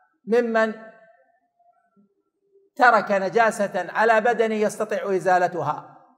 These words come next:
قال النبي صلى الله عليه وسلم لما مر بقبرين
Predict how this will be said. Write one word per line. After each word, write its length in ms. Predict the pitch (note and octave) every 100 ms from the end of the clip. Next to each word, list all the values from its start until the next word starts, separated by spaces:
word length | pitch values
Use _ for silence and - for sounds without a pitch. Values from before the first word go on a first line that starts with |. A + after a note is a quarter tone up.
| _
قال 180 | G#3 A3
النبي 380 | G#3+ G#3 A3 A3
صلى 180 | G#3+ G#3
الله 120 | G#3+
عليه 120 | F#3+
وسلم 600 | G#3 G3+ G3 G3 - - F#3
لما 340 | G#3+ G#3+ G3+
مر 420 | A3 G#3 G3+ G3 - - - - _ _ _ _ _
بقبرين 680 | G#3 G#3 A3 G#3+ G#3+ G#3